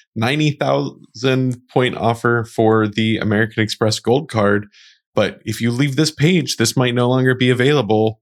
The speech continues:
And they showed, like, some other cards at the top. So I was like, "Well, I've been kind of wanting this other card. Let me see if they'll give me something there."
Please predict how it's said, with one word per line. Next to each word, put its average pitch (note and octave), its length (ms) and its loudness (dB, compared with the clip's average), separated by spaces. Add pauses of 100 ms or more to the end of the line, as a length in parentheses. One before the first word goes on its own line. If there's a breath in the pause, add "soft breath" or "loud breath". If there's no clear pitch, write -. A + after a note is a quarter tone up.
And A2+ 100 -2
they A2+ 80 2
showed, C3 280 2
like, D3 120 -2
some A#2+ 180 0
other A#2 160 2
cards A#2+ 300 -4
at A#2 80 -2
the A#2 80 -4
top. G#2 360 -2
So A2+ 140 0
I G2+ 120 2
was G2 180 -2
like, G2 160 -4
"Well, C#3 260 -2
I've A#2+ 260 -2 (240)
been D#3+ 180 0
kind F3+ 220 0
of B2+ 120 -2
wanting A#2+ 520 0 (500 loud breath)
this G#2+ 200 0
other A2 280 2
card. G2 360 -4
Let G#2 80 -2
me A2 80 0
see B2 160 -2
if A#2 100 -4
they'll A2 160 -2
give G#2+ 180 -4
me G#2 120 0
something F#2+ 400 -4
there." F2+ 400 -8